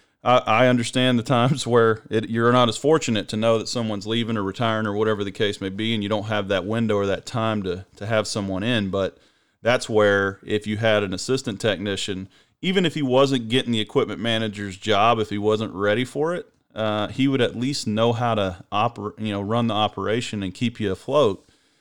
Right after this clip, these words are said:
in the time that you are looking and not get you, you know, behind. 'Cause for, you know, you think about it, right? If you've got one technician in the shop and he can't keep his head above water, and you know that, then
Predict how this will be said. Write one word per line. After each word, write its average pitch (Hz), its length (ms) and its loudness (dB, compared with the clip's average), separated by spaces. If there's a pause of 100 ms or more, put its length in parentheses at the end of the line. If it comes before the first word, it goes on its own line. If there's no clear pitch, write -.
(160)
in 113 100 0
the 110 80 2
time 113 360 0
that 92 100 -4
you 101 160 -4
are 101 120 2
looking 104 440 -2
and 98 100 -2
not 101 240 -2
get 107 220 -2
you, 101 280 0 (540)
you 104 140 -6
know, 101 120 2
behind. 95 680 -2
'Cause 92 180 -6
for, 92 320 -4 (320)
you 110 100 -6
know, 110 60 0
you 101 100 -2
think 143 240 -4
about 95 300 2
it, 82 60 -6
right? 107 340 2
If 107 180 -14
you've 110 140 -6
got 117 220 4
one 135 240 -2
technician 120 500 -4
in 101 120 -2
the 92 40 -4
shop 95 480 -4 (680)
and 107 220 0
he 147 320 -8
can't 131 540 -2
keep 120 240 -4
his 110 260 -2
head 131 180 2
above 90 320 0
water, 95 300 0
and 95 140 -2
you 110 100 0
know 113 240 4
that, 90 340 0 (600)
then 120 400 2